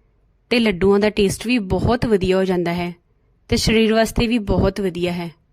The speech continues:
ਹੁਣ ਇਹਨਾਂ ਨੂੰ ਹੱਥ ਨਾਲ ਅਸੀਂ ਬਹੁਤ ਹੀ ਵਧੀਆ ਮਸਲ ਕੇ ਤਿਆਰ ਕਰ ਲਿਆ ਹੈ ਤੇ ਹੁਣ ਬਾਈਂਡਿੰਗ ਲਈ ਅਸੀਂ ਲੱਡੂਆਂ ਵਾਸਤੇ ਇਹ ਬਾਈਂਡ ਵੀ ਹੋ ਚੁੱਕੇ ਹਨ ਤੇ ਹੁਣ ਅਸੀਂ ਲੱਡੂ ਬਣਾਵਾਂਗੇ ਇਹਦੇ। ਤੁਸੀਂ ਲੱਡੂ ਦਾ ਸਾਈਜ਼ ਆਪਣੇ ਹਿਸਾਬ ਨਾਲ ਰੱਖ ਸਕਦੇ ਹੋ,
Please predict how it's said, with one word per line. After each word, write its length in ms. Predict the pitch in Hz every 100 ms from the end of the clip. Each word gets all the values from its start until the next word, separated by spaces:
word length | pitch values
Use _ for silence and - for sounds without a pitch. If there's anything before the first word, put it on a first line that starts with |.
| _ _ _ _ _ _ _ _ _ -
ਹੁਣ 140 | 254 277
ਇਹਨਾਂ 260 | 220 202
ਨੂੰ 140 | 208 214
ਹੱਥ 300 | 202 190 -
ਨਾਲ 240 | 202 190 -
ਅਸੀਂ 200 | - 208
ਬਹੁਤ 460 | 185 190 - 285 285
ਹੀ 180 | 214 202
ਵਧੀਆ 480 | 180 165 190 196 208 _ _ _ _ _ 214
ਮਸਲ 280 | 202 214
ਕੇ 160 | 202 214
ਤਿਆਰ 260 | 208 180 165
ਕਰ 180 | 190
ਲਿਆ 200 | 196 202
ਹੈ 180 | 208 220 214 _ _ _ _ -
ਤੇ 80 |
ਹੁਣ 160 | 233 254
ਬਾਈਂਡਿੰਗ 480 | 214 185 180 190 196
ਲਈ 200 | 202 208
ਅਸੀਂ 280 | - 208 208 _ _ _ _ _ _ 208
ਲੱਡੂਆਂ 400 | 196 175 214 214
ਵਾਸਤੇ 480 | 185 - 202 214 - 202
ਇਹ 80 |
ਬਾਈਂਡ 320 | 196 196 180 180
ਵੀ 120 | 208
ਹੋ 140 | 226
ਚੁੱਕੇ 300 | 214 208 208
ਹਨ 200 | 208 214
ਤੇ 180 | 208 220
ਹੁਣ 380 | 196 220 240 214
ਅਸੀਂ 200 | - 226
ਲੱਡੂ 260 | 180 170
ਬਣਾਵਾਂਗੇ 480 | 180 208 214 226 240
ਇਹਦੇ। 220 | 240 254 254 _ _ _ _ _ _ _ _ _ _ _ _ _ _ _ _ -
ਤੁਸੀਂ 240 | 240 285
ਲੱਡੂ 320 | 247 202 185
ਦਾ 120 | 208 220
ਸਾਈਜ਼ 360 | 233 196 196
ਆਪਣੇ 280 | 202 190 208
ਹਿਸਾਬ 320 | 214 233 208
ਨਾਲ 200 | 196 185
ਰੱਖ 160 | 190 202
ਸਕਦੇ 380 | - 196 185 208
ਹੋ, 220 | 226 240